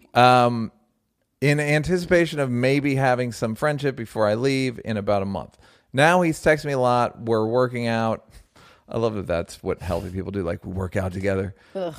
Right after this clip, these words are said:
Speaker 2: Uh, we did
Speaker 1: Who
Speaker 2: some
Speaker 1: wants to work?
Speaker 2: supersets.
Speaker 1: I would hate to work out with
Speaker 2: The
Speaker 1: someone.
Speaker 2: worst. You will never see me in a workout couple. And I, and I wouldn't doubt this dude would totally be raw dogging me behind the gym if I wasn't <laughs> putting up my
Speaker 1: Oh
Speaker 2: guard.
Speaker 1: my God,
Speaker 2: This
Speaker 1: Raw.
Speaker 2: broad's wild.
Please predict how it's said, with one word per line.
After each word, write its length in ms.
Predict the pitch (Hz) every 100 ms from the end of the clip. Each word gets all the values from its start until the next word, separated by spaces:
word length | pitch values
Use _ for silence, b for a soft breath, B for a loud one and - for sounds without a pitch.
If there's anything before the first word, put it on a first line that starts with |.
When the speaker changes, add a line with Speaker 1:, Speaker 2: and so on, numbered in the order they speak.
| -
Speaker 2:
Uh, 120 | 101
we 100 | 101
did 100 | 107
Speaker 1:
Who 60 | 247
Speaker 2:
some 100 | 294
Speaker 1:
wants 180 | - 214
to 80 | 165
work? 140 | 190
Speaker 2:
supersets. 440 | - 240 117 - 180
Speaker 1:
I 40 |
would 140 | 185
hate 340 | 180 - 185 170
to 80 | 160
work 180 | 165
out 80 | 165
with 80 | 107
Speaker 2:
The 60 | 107
Speaker 1:
someone. 220 | 95 87
Speaker 2:
worst. 220 | 90 -
You 80 | 110
will 60 | 104
never 300 | 104 101 98
see 140 | 98
me 100 | 90
in 60 | 82
a 20 |
workout 340 | 82 - 82
couple. 260 | - - -
And 180 | 120 123
I, 260 | 120 120 113 -
and 120 | 120
I 120 | 117
wouldn't 320 | 117 131 120
doubt 260 | 123 120 110
this 180 | 113 98
dude 360 | 113 110 101
would 180 | 104 98
totally 320 | 123 117 110
be 160 | 101 101
raw 300 | 98 98 98
dogging 340 | 101 95 92
me 280 | 98 95 85 b b b
behind 340 | 101 101 95
the 40 | 92
gym 240 | 104 101
if 120 | 95
I 100 | 95
wasn't 380 | 90 92 92 78
<laughs> 0 |
putting 340 | - - - 120
up 80 | -
my 100 | - 202
Speaker 1:
Oh 40 |
Speaker 2:
guard. 180 | - 294
Speaker 1:
my 180 | 240 160
God, 460 | 139 165 165 208 160
Speaker 2:
This 240 | 139 147
Speaker 1:
Raw. 60 | 208
Speaker 2:
broad's 460 | 185 139 190 - -
wild. 540 | - 73 85 -